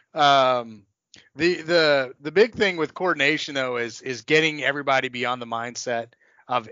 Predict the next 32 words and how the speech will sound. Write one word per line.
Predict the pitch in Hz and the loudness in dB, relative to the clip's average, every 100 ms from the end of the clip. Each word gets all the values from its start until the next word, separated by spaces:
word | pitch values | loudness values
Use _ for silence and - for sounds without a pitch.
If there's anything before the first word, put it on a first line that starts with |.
| - | -2
"Oh, | 165 160 | 2 2
we're | 151 147 | 0 -4
just, | 147 139 - | -4 -6 -8
you | 147 | -4
know, | 135 123 | -4 -2
we're | 120 139 | -4 -6
just | 131 120 | -6 -8
doing | 135 123 110 | -8 -10 -4
clashes." | 123 117 113 - 110 101 - _ _ _ _ | 2 2 2 -4 -12 -14 -20 _ _ _ _
Um, | 127 117 110 | -2 -2 -2
because | 127 147 151 | -2 -2 0
at | 156 | 0
the | 156 | 2
end | 170 | 0
of | 180 | 2
the | 156 | 2
day, | 151 | 2
a | 127 | 0
lot | 135 160 | 0 0
of | 180 | 0
things | 170 - 165 135 | -8 -12 -14 -8
have | 147 131 | -8 -8
to | 131 | -10
align | 117 135 139 117 113 | -2 2 2 2 -4
for | 104 123 | -10 -6
our | 113 | -6
clashes | 113 127 123 120 127 113 | -4 -2 -2 -4 -10 -14
to | 117 | -16
be | 117 117 110 _ _ _ _ _ - | -14 -12 -14 _ _ _ _ _ -4
usable, | 165 135 127 120 120 123 127 | -4 -4 -4 -4 -4 -8 -2
but, | 143 135 _ _ - - - 170 | -2 -2 _ _ -20 -20 -20 -20
mm, | 175 | -20